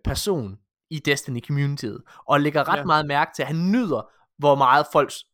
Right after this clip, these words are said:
Speaker 1: elsker den karakter, og elsker ham, og hans stemme, og, øh, når det er, at
Speaker 2: Ja.
Speaker 1: folk kan grine med, "We stepped into a war with the Cabal on Mars." Altså, han har været on Fireteam chat, og alle mulige ting, og han er altså en ret stor <laughs> skuespiller, vil jeg bare lige sige.
Speaker 2: Ja,
Speaker 1: Altså,
Speaker 2: ja.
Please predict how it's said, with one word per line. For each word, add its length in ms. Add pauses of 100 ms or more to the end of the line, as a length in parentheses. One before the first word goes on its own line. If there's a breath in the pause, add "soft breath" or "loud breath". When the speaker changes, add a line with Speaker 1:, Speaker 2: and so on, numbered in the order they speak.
Speaker 1:
elsker 560
den 180
karakter, 460
og 260
elsker 320
ham, 280 (640)
og 100
hans 160
stemme, 540
og, 320
øh, 60 (340 soft breath)
når 120
det 100
er, 60
at 80
Speaker 2:
Ja. 40
Speaker 1:
folk 200
kan 100
grine 180
med, 160
"We 120
stepped 320
into 200
a 40
war 300
with 160
the 60
Cabal 360
on 180
Mars." 320
Altså, 180
han 120
har 40
været 200
on 120
Fireteam 640
chat, 400
og 180
alle 160
mulige 240
ting, 220
og 60
han 100
er 40
altså 160
en 140
ret 120
stor 440
<laughs> 100
skuespiller, 760
vil 60
jeg 100
bare 220
lige 120
sige. 300 (300 loud breath)
Speaker 2:
Ja, 60
Speaker 1:
Altså, 480
Speaker 2:
ja. 140